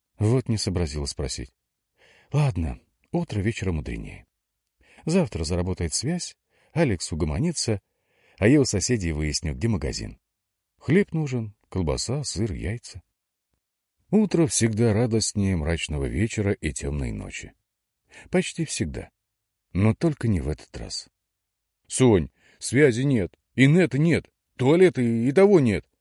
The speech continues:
А еда?» «Нифига нет!» Голос любимого мужчины, на высоких тонах выкрикивающего, чего нет в его жизни,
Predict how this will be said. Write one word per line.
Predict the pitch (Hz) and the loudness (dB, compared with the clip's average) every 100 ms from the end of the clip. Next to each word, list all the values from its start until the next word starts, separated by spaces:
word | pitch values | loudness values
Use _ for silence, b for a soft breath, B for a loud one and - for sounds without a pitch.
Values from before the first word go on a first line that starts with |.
| _ | _
А | - 160 | 0 4
еда?» | 190 139 147 160 - _ _ _ _ _ | 4 6 4 2 -6 _ _ _ _ _
«Нифига | 120 143 147 139 165 139 147 | 2 4 4 2 0 4 4
нет!» | 101 120 110 87 _ _ _ _ _ _ _ - | 4 4 2 0 _ _ _ _ _ _ _ -4
Голос | 85 127 113 - | 2 4 4 2
любимого | 98 92 113 104 98 | 0 2 2 4 2
мужчины, | 95 - 127 127 80 58 | 2 0 2 2 2 -2
на | 57 | -2
высоких | 87 95 131 120 - | 0 0 0 -2 -2
тонах | - 98 123 107 | 0 2 2 0
выкрикивающего, | 85 104 123 131 98 92 90 - 87 | -2 0 0 0 0 0 0 0 -2
чего | - 98 98 | -2 0 2
нет | 95 98 | 2 0
в | 80 | 0
его | 82 87 | 0 0
жизни, | 104 135 76 57 | 0 0 -2 -8